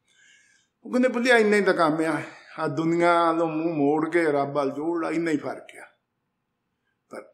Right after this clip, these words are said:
ਅਸੀਂ ਦੁਨੀਆ ਦਾ ਮੋਹ ਮਾਹ ਨੂੰ ਛੱਡ ਕੇ ਹੀ ਨਹੀਂ ਰਾਜੀ। ਇਹ ਮੋਹ ਮਾਇਆ ਵੀ ਚਲੋ ਹੈ ਤਾਂ ਉਹਦੀ ਪੈਦਾ ਕੀਤੀ ਬਹੁਤ ਹੈ,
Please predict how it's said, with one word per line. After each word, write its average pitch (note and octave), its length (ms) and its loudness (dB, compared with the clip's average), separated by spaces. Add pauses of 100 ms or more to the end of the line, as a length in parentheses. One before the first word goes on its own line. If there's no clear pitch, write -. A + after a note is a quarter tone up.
(120)
ਅਸੀਂ F#3+ 680 -2 (360)
ਦੁਨੀਆ C3+ 500 -6
ਦਾ E3 120 -6
ਮੋਹ D#3+ 280 -6
ਮਾਹ E3+ 180 -4
ਨੂੰ F3+ 140 -6
ਛੱਡ B2+ 280 -10
ਕੇ F3 140 -10
ਹੀ F3+ 60 -8
ਨਹੀਂ F3+ 180 -8
ਰਾਜੀ। D3+ 280 -10 (960)
ਇਹ C3 80 -8
ਮੋਹ C3+ 260 0
ਮਾਇਆ G3+ 280 -2
ਵੀ G3+ 120 -6
ਚਲੋ F#3 260 -2
ਹੈ D#3 160 -4
ਤਾਂ D#3+ 140 -8
ਉਹਦੀ E3+ 180 -6
ਪੈਦਾ D#3 340 -6
ਕੀਤੀ D3 420 -10
ਬਹੁਤ F3+ 460 -6
ਹੈ, - 220 -14